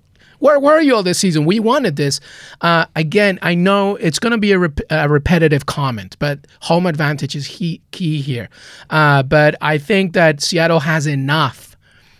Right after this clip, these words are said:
to overcome it. Uh, we'll see if, uh, Saturday Night the Cobra Ondrasek scores just like he did against England. <laughs> Um, but no,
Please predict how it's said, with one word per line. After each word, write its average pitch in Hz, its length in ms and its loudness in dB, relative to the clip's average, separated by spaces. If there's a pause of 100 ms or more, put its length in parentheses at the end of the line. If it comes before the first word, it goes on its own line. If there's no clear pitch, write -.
(180)
to 165 220 -6
overcome 151 720 0
it. 185 200 2 (440)
Uh, 151 280 2
we'll 180 160 4
see 214 280 0
if, 151 160 0
uh, 143 440 4 (220)
Saturday 165 320 0
Night 156 160 2
the 147 80 -2
Cobra 165 600 2
Ondrasek 156 580 -2
scores 190 500 0
just 165 180 -4
like 180 180 2
he 175 100 -2
did 180 140 2
against 175 340 0
England. 185 480 0
<laughs> 170 60 -10 (400)
Um, 147 480 -2 (340)
but 170 140 2
no, 139 200 0